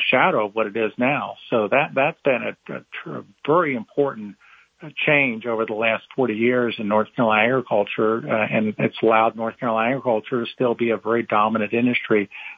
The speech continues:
uh, in the state. Uh, one, one thing I will say is, and I think this ties into the perception of North Carolina's economy, uh, again, uh, the big, uh, the big industries like technology in particular, we just had an announcement here in the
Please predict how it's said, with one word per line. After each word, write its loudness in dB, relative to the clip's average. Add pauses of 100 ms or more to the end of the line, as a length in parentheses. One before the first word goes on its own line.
(100)
uh, -2
in 2
the -8
state. 0 (440)
Uh, 2
one, -4
one 0
thing 0
I 4
will 0
say 2
is, -2
and 0
I 4
think -2
this 0 (100)
ties 2
into 2
the 0
perception 0
of -6
North -2
Carolina's 0 (480)
economy, 4
uh, 2
again, 2
uh, 0
the -10
big, 0 (100)
uh, 2
the -6
big 2
industries 0
like 2
technology 2
in -4
particular, 0
we -2
just 0
had 4
an 2
announcement 2
here 2
in 2
the 2